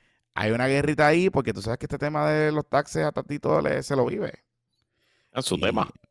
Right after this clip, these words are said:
Speaker 1: ese es su tema. Y entonces está Jesús Sánchez y el revolú. La cosa es que si no se aprueba, esto es un crical, porque esto va face out por ahí para abajo. Eso para empezar.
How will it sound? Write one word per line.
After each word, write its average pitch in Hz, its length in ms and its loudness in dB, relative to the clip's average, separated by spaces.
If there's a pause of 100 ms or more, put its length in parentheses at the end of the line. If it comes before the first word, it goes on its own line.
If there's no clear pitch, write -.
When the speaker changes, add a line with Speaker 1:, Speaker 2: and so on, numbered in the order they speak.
(200)
Speaker 1:
ese 95 160 -14
es 104 60 -12
su 123 100 -8
tema. - 480 -6 (580)
Y - 140 -8
entonces 92 280 -10
está 120 180 -6
Jesús 113 280 -4
Sánchez 180 460 0
y 123 40 0
el 120 80 2
revolú. 139 480 0 (480)
La 98 200 -8
cosa 107 360 0
es 151 100 0
que 175 200 -2
si 123 320 -4 (920)
no 117 220 4
se 151 100 4
aprueba, 143 580 4 (440)
esto 170 500 0
es 120 120 0
un 135 120 2
crical, 127 440 0
porque 175 180 -4
esto 127 280 -2
va 117 200 2
face 143 320 -2
out 104 200 -2
por 135 120 0
ahí 135 60 0
para 135 180 2
abajo. - 360 -10 (720)
Eso 117 140 -6
para 143 120 -2
empezar. 135 340 -4